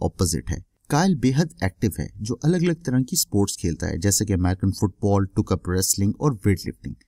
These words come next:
जी हाँ, बगैर हाथों और पैरों के। दो हज़ार चार में काइल को as a best athlete एसपी अवार्ड से नवाजा गया था। बात यहाँ खत्म नहीं होती। दो हज़ार आठ में काइल ने मसनूई टांगों और हाथों की मदद से किलिमंजारो माउंटेन को सिर्फ पन्द्रह दिन में खुद सर किया था।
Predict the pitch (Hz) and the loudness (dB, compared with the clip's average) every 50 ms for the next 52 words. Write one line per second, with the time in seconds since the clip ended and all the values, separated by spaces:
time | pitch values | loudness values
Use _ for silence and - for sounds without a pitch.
0 | _ _ _ - 92 95 104 110 123 123 131 131 110 - - 95 98 95 98 87 | _ _ _ -6 -4 -2 2 4 4 6 6 4 4 2 0 -2 0 0 2 2
1 | 110 117 120 113 90 90 92 - - 135 151 156 147 - _ - 95 92 92 90 | 4 2 2 2 2 0 0 0 2 2 4 4 2 2 _ 0 2 2 2 2
2 | 85 - 62 - - _ _ - 101 98 131 160 185 190 165 - 175 170 165 - | 0 -2 -6 -10 -10 _ _ -4 2 4 4 4 4 4 2 2 2 0 0 0
3 | 156 135 127 131 131 156 151 - - 113 101 107 120 120 - 143 110 95 98 98 | 0 0 2 2 2 2 0 2 2 0 2 2 0 0 0 0 0 0 0 -2
4 | 90 - - 107 113 151 - - 110 - - - 135 147 - - - 123 - - | -2 -2 -2 -2 -2 0 0 0 0 0 0 0 0 0 0 -2 -2 0 0 0
5 | - 165 143 117 98 98 92 90 - - 165 143 113 92 87 85 80 85 87 82 | 2 2 2 2 2 0 -2 -2 -2 -2 0 2 2 2 2 2 0 0 -2 -2
6 | 85 76 67 - - 82 - _ _ _ - 110 123 147 196 - - 208 208 196 | -2 -4 -6 -6 -10 -12 -14 _ _ _ -2 0 2 2 2 2 0 0 0 0
7 | - - - - - 120 127 123 117 107 90 82 - 78 - - _ - 110 104 | -2 -2 -2 2 4 6 6 6 6 4 2 0 -2 -6 -8 -8 _ -6 -2 2
8 | 127 151 196 202 180 196 175 160 147 151 147 - 170 151 - 113 110 120 135 143 | 2 4 4 4 4 2 2 2 2 0 0 0 -2 0 2 2 2 4 4 4
9 | 147 127 101 98 - - - 120 143 160 165 160 123 113 123 120 135 131 110 85 | 4 6 4 4 2 0 2 4 4 4 4 4 2 2 2 2 2 2 2 2
10 | 90 92 - 107 - - 92 85 85 98 131 120 - - - 82 85 - _ _ | -2 -2 -4 -6 -4 -2 0 0 2 2 0 0 0 0 -2 -2 -4 -6 _ _
11 | - 147 147 165 180 165 147 120 110 98 110 113 127 139 131 113 98 95 101 98 | 0 2 4 4 6 6 4 4 4 4 2 2 2 2 2 4 4 4 2 2
12 | 110 110 120 113 131 123 - - 139 135 - - _ - 110 110 123 135 131 110 | 2 0 0 -2 -4 -4 -4 -2 -4 -6 -8 -8 _ 0 0 2 2 2 2 2
13 | 104 98 107 131 127 - - - 147 - - - 101 92 - - 92 85 67 - | 2 0 0 0 -2 -2 -2 -2 -2 0 0 0 0 -2 -2 -4 -4 -4 -4 -4
14 | - - - | -6 -8 -8